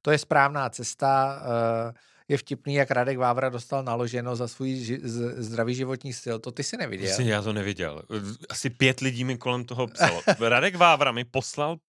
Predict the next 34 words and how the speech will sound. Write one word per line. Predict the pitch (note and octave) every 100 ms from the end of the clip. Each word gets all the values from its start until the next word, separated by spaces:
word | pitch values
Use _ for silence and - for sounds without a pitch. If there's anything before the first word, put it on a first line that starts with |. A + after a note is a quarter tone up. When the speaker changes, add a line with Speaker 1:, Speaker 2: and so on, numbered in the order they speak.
| -
Speaker 2:
P | C#3+ C#3+
F | B2+ _
ko. | F2+ D2+ - _ E4+
Speaker 1:
Jo, | A#3 C#3 E3
jo, | D3+
jo. | C#3+ C3+ C#3 C3 - C#3 C3+
Speaker 2:
Došlo | C3 - F#3+
ti | G3+
taky? | F#3 E3 G#2 A2+ F3+
Speaker 1:
Taky | - A#2+ -
mi, | G#2+ - -
jo, | G#2 - -
jo, | - - -
jo. | - _ _ _ _
Speaker 2:
To | B2+
fotka? | B2 B2 - A2+ A2 A3 -
Speaker 1:
Ano. | A#2+ G#2+ - _
Speaker 2:
A | G#2+
musím | A#2 E3 C#3+
říct | C#3+ -
teda, | C#3+ C#3
že | C3+ D3+ D3+ C#3+ - _ _ _ _ _ _ _ _ A2+
Speaker 1:
Má | A2+
sedmdesát | - A#2+ A#2+ - C3
sedm | - B2+ B2+
kilo, | A#2+
to | G2
mi | B2 B2
dost-, | A#2+ - C3+ C3
poslal | C#3 A#2 - A#2+
taky, | A2+ -
ano. | F2+ - _ -
Speaker 2:
Jo? | A#2 G#2+ D#3 - _
Speaker 1:
Jo. | _